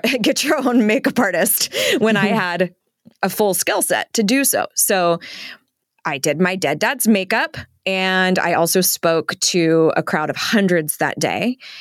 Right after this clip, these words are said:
Speaker 1: He had quite the influence and circle of support. So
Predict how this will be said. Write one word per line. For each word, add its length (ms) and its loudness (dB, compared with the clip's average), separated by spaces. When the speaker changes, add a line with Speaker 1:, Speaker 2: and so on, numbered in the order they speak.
Speaker 1:
He 580 0
had 420 -2
quite 280 -6
the 140 -2
influence 640 0
and 380 -4
circle 340 0
of 120 0
support. 600 -2
So 360 0